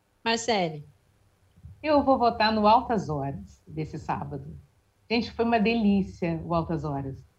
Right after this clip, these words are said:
Speaker 2: O Altas Horas, ele trouxe, né, os atores, cantores. Então, assim, as músicas foram deliciosas. Eu fiquei cantando aqui junto.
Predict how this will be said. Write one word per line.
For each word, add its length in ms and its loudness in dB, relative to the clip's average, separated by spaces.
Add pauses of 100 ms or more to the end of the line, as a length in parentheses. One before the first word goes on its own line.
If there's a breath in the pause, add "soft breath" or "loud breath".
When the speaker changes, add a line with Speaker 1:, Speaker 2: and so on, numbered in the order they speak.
(640 soft breath)
Speaker 2:
O 60 0
Altas 220 4
Horas, 280 2
ele 220 2
trouxe, 640 2
né, 180 2
os 120 4
atores, 400 2
cantores. 760 0 (720)
Então, 520 4
assim, 340 4
as 160 4
músicas 720 6
foram 200 0
deliciosas. 500 2
Eu 40 4
fiquei 160 0
cantando 800 4
aqui 640 0
junto. 640 2